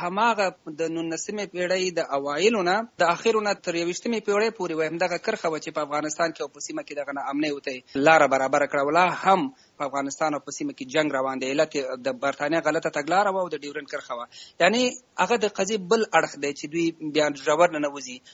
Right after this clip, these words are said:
که څه هم ما یادونه وکړه، دوی هم خپل لیدلوري لري. دوی هیڅکله هم داسې نه لیکي چې مثلاً یو انګریز کتاب لیکي او بس انګریزانو ته یو، یا د انګریز حکومت ته یې پښه بنده کړي، انتقاد، انتقاد، انتقاد نه. که مثلاً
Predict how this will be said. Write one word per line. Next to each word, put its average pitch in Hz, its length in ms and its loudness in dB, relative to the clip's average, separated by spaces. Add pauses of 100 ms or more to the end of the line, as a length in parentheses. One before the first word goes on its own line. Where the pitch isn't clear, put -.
(120)
که - 80 2
څه 185 180 -2
هم 208 100 4
ما 196 100 0
یادونه 190 360 0
وکړه، 180 280 -6
دوی 196 140 0
هم 202 160 -4
خپل - 240 -6
لیدلوري 196 400 -2
لري. 196 200 2 (340)
دوی 175 140 2
هیڅکله 180 340 0
هم 165 60 0
داسې 170 200 -4
نه 165 260 -2
لیکي 151 180 -4
چې 147 160 -2
مثلاً 147 220 0
یو 147 140 4
انګریز 160 300 2
کتاب 160 280 4
لیکي 156 180 -2
او 143 140 0
بس 139 240 -2 (200)
انګریزانو 143 520 2
ته 139 120 0
یو، 135 160 0
یا 135 140 0
د 135 140 -2
انګریز 143 240 -2
حکومت 143 260 0
ته - 80 -8
یې 131 80 -8
پښه - 200 -8
بنده 131 160 -2
کړي، 143 220 -4 (100)
انتقاد، 139 380 0
انتقاد، 135 300 -2
انتقاد 139 440 2
نه. 143 120 6 (380)
که 170 160 4
مثلاً 185 240 6